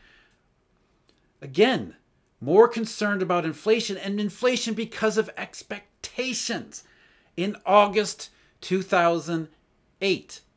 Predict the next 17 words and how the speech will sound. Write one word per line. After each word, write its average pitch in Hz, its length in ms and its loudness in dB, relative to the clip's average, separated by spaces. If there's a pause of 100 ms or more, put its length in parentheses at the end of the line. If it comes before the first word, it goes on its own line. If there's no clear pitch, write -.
(400)
because 147 440 -2
up 226 280 -2
to 208 80 -8
that 240 320 2
point, 147 320 -6
as 131 180 -4
Lacker 123 380 -4
said 127 200 -4
and 131 100 -8
others 147 300 -2
on 127 80 -6
the 120 60 -6
F 120 160 -6
O 120 60 -6
M 120 100 -8
C 233 180 -8
said, 175 400 -4